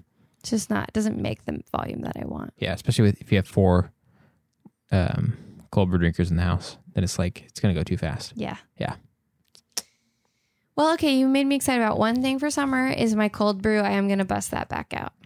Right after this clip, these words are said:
Speaker 2: Gotcha.
Speaker 1: The nice thing about coffee is it doesn't really taste weirder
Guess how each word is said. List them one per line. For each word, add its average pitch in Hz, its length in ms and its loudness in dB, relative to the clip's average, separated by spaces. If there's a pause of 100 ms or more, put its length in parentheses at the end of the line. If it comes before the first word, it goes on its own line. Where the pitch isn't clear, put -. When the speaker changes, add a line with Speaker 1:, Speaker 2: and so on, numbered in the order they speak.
Speaker 2:
Gotcha. 104 360 2 (320)
Speaker 1:
The 254 80 -2
nice 330 160 -2
thing 415 120 0
about 226 180 2
coffee - 280 -2
is 202 160 2
it 214 160 -2
doesn't 359 340 -2
really 381 300 4
taste 196 340 0
weirder 196 560 -2